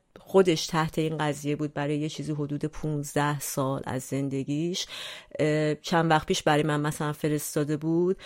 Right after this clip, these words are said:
و من داشتم می‌خوندم تاریخ‌های یادداشت‌ها رو نگاه می‌کردم، قضیه مثلاً چیزایی که نوشته بود تحلیلای بسیار درستی بود، مال مثلاً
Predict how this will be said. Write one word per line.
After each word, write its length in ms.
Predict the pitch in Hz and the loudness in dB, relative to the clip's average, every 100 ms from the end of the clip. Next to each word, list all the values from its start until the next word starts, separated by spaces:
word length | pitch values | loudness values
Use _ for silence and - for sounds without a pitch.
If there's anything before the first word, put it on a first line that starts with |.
| - - | -8 2
و 80 | 175 | 4
من 140 | 180 | 4
داشتم 320 | 170 - 165 | 2 -2 -2
می‌خوندم 460 | 165 156 170 165 170 | -2 -2 -2 0 0
تاریخ‌های 720 | - 180 170 170 - 190 214 | 0 4 4 4 2 4 4
یادداشت‌ها 540 | 175 156 165 156 - 156 | 4 2 0 0 -2 -2
رو 80 | |
نگاه 360 | 160 151 151 156 | -2 -4 -4 -4
می‌کردم، 720 | 156 175 160 156 185 185 170 - - - - - _ - 131 - - - | -4 -2 -2 -2 0 0 -2 -6 -16 -20 -20 -20 _ -12 -8 -8 -6 4
قضیه 360 | 165 151 165 175 | 4 4 0 0
مثلاً 320 | 165 175 170 | 0 2 2
چیزایی 460 | - - 170 185 | 2 0 6 6
که 120 | 196 208 | 6 4
نوشته 340 | 180 175 - | 2 0 -2
بود 100 | 214 | -4
تحلیلای 640 | - 202 180 180 180 202 | 2 4 4 4 4 4
بسیار 680 | 156 156 185 190 - 208 208 | 4 4 4 4 2 4 6
درستی 560 | 185 160 156 170 - 151 | 4 0 0 -2 -4 -4
بود، 280 | 139 147 - _ | -2 -4 -6 _
مال 200 | 156 151 | -2 0
مثلاً 540 | 165 151 151 139 147 | 0 0 -2 0 0